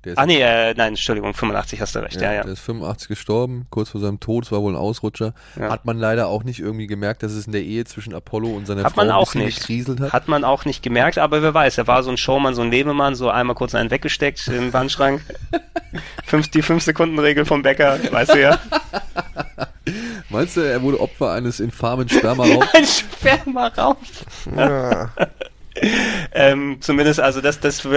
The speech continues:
Speaker 2: das Einzige, wo ich noch ein bisschen gestutzt habe, aber es wird ja komplett entkräftet. Die Rolle des Adonis Creed auch, ähm, super dargestellt von Michael B. Jordan. Ähm, da
Speaker 3: Da
Speaker 2: hatten
Speaker 3: ist
Speaker 2: wir
Speaker 3: er
Speaker 2: auch
Speaker 3: wieder.
Speaker 2: Hm?
Speaker 3: Erst Basketball, jetzt Schauspieler.
Speaker 2: Ja.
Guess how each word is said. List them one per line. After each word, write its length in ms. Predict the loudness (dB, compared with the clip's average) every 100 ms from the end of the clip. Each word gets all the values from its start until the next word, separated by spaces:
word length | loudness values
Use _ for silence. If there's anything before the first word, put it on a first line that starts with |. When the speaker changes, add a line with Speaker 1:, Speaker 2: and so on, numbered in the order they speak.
| 2
Speaker 2:
das 140 | 2 2
Einzige, 360 | 2 0 -4
wo 80 | -2
ich 100 | 0
noch 140 | 0 0
ein 60 |
bisschen 220 | -2 -2
gestutzt 380 | -2 0 -2 0
habe, 300 | 2 4 4
aber 320 | 4 4 2 0 -8 -16 -8
es 120 | -4
wird 120 | 2 4
ja 80 |
komplett 320 | 4 2 0 0
entkräftet. 460 | 0 0 0 -2
Die 60 | -2
Rolle 300 | 2 2 0
des 280 | -4 -4 -2
Adonis 420 | 0 2 0 -2
Creed 240 | -2 -2
auch, 300 | 0 0 0 -2
ähm, 320 | 0 0 -4 -10 -8
super 300 | -4 0 2
dargestellt 480 | 2 0 -2 -4
von 140 | -4 -4
Michael 240 | -2 -4
B. 140 | -6 -6
Jordan. 520 | -2 0 0 0 -4 -6 -16 -8
Ähm, 600 | 0 2 2 -2 -6 -8 -4
da 80 | 0
Speaker 3:
Da 0 |
Speaker 2:
hatten 80 | 0
Speaker 3:
ist 60 | 2
Speaker 2:
wir 60 |
Speaker 3:
er 60 | 2
Speaker 2:
auch 60 | 2
Speaker 3:
wieder. 260 | 0 -4 -12 -20 -20 -10
Speaker 2:
Hm? 100 | -6
Speaker 3:
Erst 180 | -6 -2
Basketball, 540 | -4 -4 -4 -2 0
jetzt 160 | 0 -2
Schauspieler. 540 | -2 -4 -4 -6 -8 -4
Speaker 2:
Ja. 240 | -2 -2